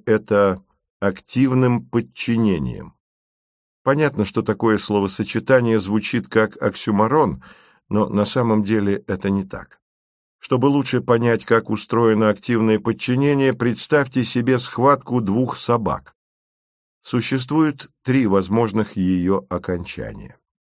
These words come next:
Собаки станут драться до тех пор, пока обе не получат серьезные повреждения. Одна собака убежит – что включит у другой собаки неконтролируемый режим хищника.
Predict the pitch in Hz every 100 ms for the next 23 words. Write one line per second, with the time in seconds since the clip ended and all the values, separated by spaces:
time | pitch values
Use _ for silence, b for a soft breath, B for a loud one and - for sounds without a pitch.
0 | _ _ _ _ _ - - 123 156 -
1 | 107 101 - - 110 104 95 107 101 107
2 | 98 98 104 - 110 95 98 95 98 -
3 | 110 95 92 95 95 98 98 95 95 -
4 | 95 95 92 92 95 95 123 139 139 165
5 | 175 175 170 - _ _ _ 120 127 143
6 | 143 120 110 98 101 95 98 - 110 95
7 | 104 95 104 98 _ _ _ - - 120
8 | - - 110 117 117 131 - - 113 110
9 | 113 107 117 110 113 101 117 110 113 110
10 | - - 101 104 113 110 104 107 113 113
11 | 110 107 107 107 101 104 95 107 98 -
12 | 104 - 110 120 120